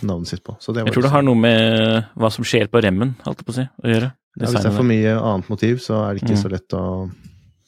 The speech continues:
Speaker 2: Nei.
Speaker 1: å sette noe på.
Speaker 2: Så det er bare sånn to sider med klokker man kan velge å personalisere, så det er litt sånn litt begrenset med motiv,
Speaker 1: Mm.
Speaker 2: ja, hva som passer. Men, eh,
Speaker 1: Ja.
Speaker 2: det er en sånn gul, eh,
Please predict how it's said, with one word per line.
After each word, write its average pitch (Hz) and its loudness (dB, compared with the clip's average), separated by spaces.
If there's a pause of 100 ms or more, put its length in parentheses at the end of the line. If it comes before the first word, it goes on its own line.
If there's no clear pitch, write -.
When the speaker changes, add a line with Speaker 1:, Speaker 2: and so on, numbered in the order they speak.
(500)
Speaker 2:
Nei. 101 0 (360)
Speaker 1:
å 123 -6
sette 107 -4
noe 95 -6
på. 101 -10
Speaker 2:
Så 123 0
det 120 4
er 117 2
bare 131 2
sånn 113 0 (120)
to 120 2
sider 110 4
med 107 2 (120)
klokker 117 -2
man 107 0
kan 110 -2
velge 101 0
å 95 0
personalisere, 104 -2
så - -14
det 127 -2
er 110 -2
litt 101 -6
sånn - -16 (280)
litt 107 -4
begrenset 101 2
med 104 2
motiv, 101 -2
Speaker 1:
Mm. - -10 (160)
Speaker 2:
ja, 110 -2
hva - -4
som - -6
passer. - -6 (760)
Men, 113 0
eh, 113 4
Speaker 1:
Ja. 117 4
Speaker 2:
det 117 0
er 135 4
en 139 2
sånn 127 0
gul, 117 2
eh, 117 2